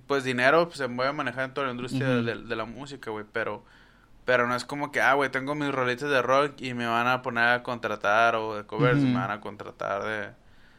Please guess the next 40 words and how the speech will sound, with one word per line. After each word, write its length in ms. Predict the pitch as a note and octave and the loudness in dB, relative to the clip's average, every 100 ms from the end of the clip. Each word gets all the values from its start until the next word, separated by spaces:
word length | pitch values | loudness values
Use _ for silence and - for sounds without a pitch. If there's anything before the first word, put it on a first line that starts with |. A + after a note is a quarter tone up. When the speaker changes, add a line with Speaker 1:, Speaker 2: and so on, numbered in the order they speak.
| _ - | _ -12
Speaker 1:
este, 460 | A2+ - G#2 G2+ A2 G#2 - | -10 -8 -8 -6 -8 -10 -6
pa' 140 | G#2+ | -6
tocar 300 | G#2+ G#2 G2+ | -6 -4 -4
en, 140 | G#2 G#2+ - | -6 -10 -18
en 80 | G#2 | -18
las 80 | G#2 | -8
Speaker 2:
Simón, 280 | - C#3 C#3+ | -2 0 0
Speaker 1:
fiestas", 80 | G#3 | -2
Speaker 2:
o 20 | |
Speaker 1:
güey. 120 | D3+ | -2
Speaker 2:
sea, 240 | C#3 B2 A#2+ | 2 4 4
de 100 | B2 | 2
aquí 240 | B2+ B2 C#3 | -2 0 -2
puede 320 | D#3+ D#3 D#3+ | 2 0 0
salir, 500 | D3 C3 C3 D3 D3 - - - | 2 4 4 4 0 -8 -20 -2
puede 200 | C3 C#3 | 2 4
salir 340 | C#3+ C#3 D3 - | 4 2 2 4
un 180 | D3+ | 4
proyecto 880 | - E3 D#3 - - E3+ C#3+ A2+ E2 - _ | 8 10 10 8 4 4 4 0 -4 -10 _
por 160 | - A2 | 0 2
cada 220 | - C3 | 6 6
s-, 280 | C#3 - A#2+ | 4 0 -4
un 120 | B2+ | 4
proyecto 360 | D3 C#3 C#3 E3+ | 6 6 2 4
de, 140 | D3 | 6
de 160 | A#2+ A#2 | 6 4
rock 280 | B2 C3+ D3+ | 4 4 6
o, 140 | D3 | 4
o 80 | B2+ | 4
de 80 | B2 | 2
alternativo 840 | A#2 A#2 A#2+ A2+ B2+ D3 D#3+ C3 | 2 2 0 2 2 4 4 2
o 140 | A#2+ A#2 | 0 -4
de 180 | A2 G#2+ | -6 -6
algo 280 | A2+ C#3 | -4 -2
que 100 | C#3 | 0
no 200 | A#2 B2 | 2 2
sea 600 | B2 C3 B2+ C#3+ C#3 A#2+ - | 2 2 4 4 4 2 -2
norteño 520 | A#2+ C3 A#2+ B2+ D3 | -4 -2 0 4 4
o 40 | |
banda, 360 | B2 B2 D3+ | 2 0 -2